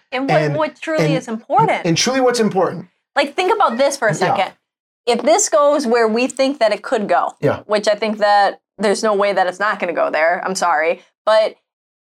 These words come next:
Speaker 1: I don't think there will be a person on this planet that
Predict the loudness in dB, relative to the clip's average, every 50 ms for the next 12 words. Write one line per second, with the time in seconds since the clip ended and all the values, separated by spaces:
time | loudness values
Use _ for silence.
0 | _ _ 0 2 4 4 6 6 4 4 2 0 -2 -2 -2 0 0 0 0 0
1 | 0 2 2 2 2 2 2 0 0 0 0 0 -2 -6 _ _ -2 -2 0 0
2 | 0 -2 -2 -2 0 0 0 0 -4 -4 0 0 2 2 2 2 2 2 2 2
3 | 0 0 -2 -6 -12 _ _ -16 -8 -4 -2 0 0 0 -2 -2 0 0 0 0
4 | 0 0 -2 -4 -8 -10 _ _ _ _ _ _ _ _ _ _ _ _ _ _
5 | _ _ _ _ _ 2 4 6 6 6 4 2 -2